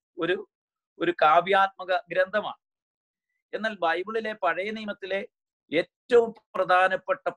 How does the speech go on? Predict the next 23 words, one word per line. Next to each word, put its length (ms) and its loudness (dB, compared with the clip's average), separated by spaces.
poetical 500 -4
ലിറ്ററേച്ചറുകൾ 720 0
എന്ന് 120 -4
പറയപ്പെടുന്നത്, 640 -2
കാവ്യാത്മക 680 4
ഗ്രന്ഥങ്ങൾ 540 -2
എന്ന് 120 -2
പറയപ്പെടുന്നത് 500 -6
ഇയ്യോബിന്റെ 540 2
പുസ്തകവും 560 -12
ഈ 140 -4
വിലാപങ്ങളുടെ 640 0
പുസ്തകവുമാണ് 640 -8
ഏറ്റവും 400 4
പ്രധാനപ്പെട്ട 520 -2
രണ്ടെണ്ണം. 480 0
അതിൽ 280 2
ഇയ്യോബിന്റെ 600 2
പുസ്തകം 460 -2
തന്റെ 180 -4
personal 560 -6
suffering 500 -8
ആണ്, 140 -18